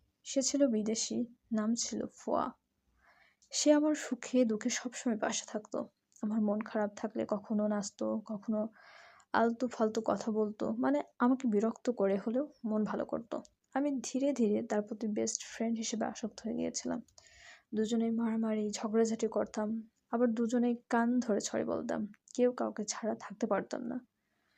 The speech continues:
রৌদ্র যেন সেই পুরনো দিনের স্মৃতিতে ডুবে, ডুব দিল।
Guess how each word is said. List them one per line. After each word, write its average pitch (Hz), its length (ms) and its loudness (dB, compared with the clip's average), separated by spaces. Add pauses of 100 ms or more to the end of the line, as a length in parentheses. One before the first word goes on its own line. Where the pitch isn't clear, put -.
(300)
রৌদ্র 247 300 2
যেন 285 220 4
সেই 285 220 0
পুরনো 269 480 4
দিনের 254 360 6
স্মৃতিতে 254 1080 -2
ডুবে, 214 340 2
ডুব 208 240 2
দিল। 196 300 0